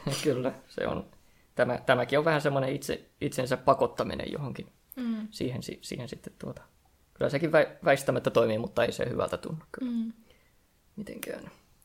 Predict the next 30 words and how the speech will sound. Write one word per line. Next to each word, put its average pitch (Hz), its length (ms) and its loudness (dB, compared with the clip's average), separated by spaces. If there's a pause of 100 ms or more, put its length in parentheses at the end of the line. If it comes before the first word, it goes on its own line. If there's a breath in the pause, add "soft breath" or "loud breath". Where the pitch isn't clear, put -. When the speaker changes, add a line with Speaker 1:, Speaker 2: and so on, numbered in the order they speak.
(160)
Speaker 2:
Se - 120 -12
olisi 190 180 -8
vaan 202 160 -2
kiva, 202 240 0
jos 208 160 -2
pystyisi - 460 -10
niinku 214 200 -6 (1000 soft breath)
pitää 180 280 0
sen, 180 300 -4 (420)
tai 170 140 -4
että 185 220 -10
se 185 200 2
olisi 185 220 2
edes 160 220 0
se - 100 -4
ystävyys 196 540 -2
sitten, 226 320 -10
että - 200 -20 (1160)
Speaker 1:
Kyllä. - 300 0
Speaker 2:
tai, 165 160 -8 (340)
tai 165 120 4
ne, 160 100 0
jos 170 240 0
on 160 140 4
ollut 147 260 2
ystävyyttä, 190 560 -2
eihän 175 200 0
se 180 200 -4
välttämättä 175 420 -4
niinku 190 260 -6